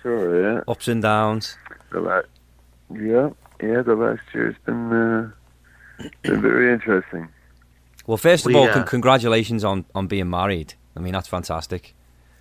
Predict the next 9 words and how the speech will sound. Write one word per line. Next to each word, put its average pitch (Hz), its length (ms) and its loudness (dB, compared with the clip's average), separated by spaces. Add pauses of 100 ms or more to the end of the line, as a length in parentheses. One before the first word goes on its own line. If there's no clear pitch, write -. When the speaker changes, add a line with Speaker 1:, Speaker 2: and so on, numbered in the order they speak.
(720)
Speaker 1:
Yeah, 147 180 2
yeah, 139 280 0
yeah, 135 240 -6
yeah, 113 180 -8
man. 104 300 -12
Yeah, 127 280 -8
yeah, 123 200 -8
we 120 160 -8
got, 113 200 -2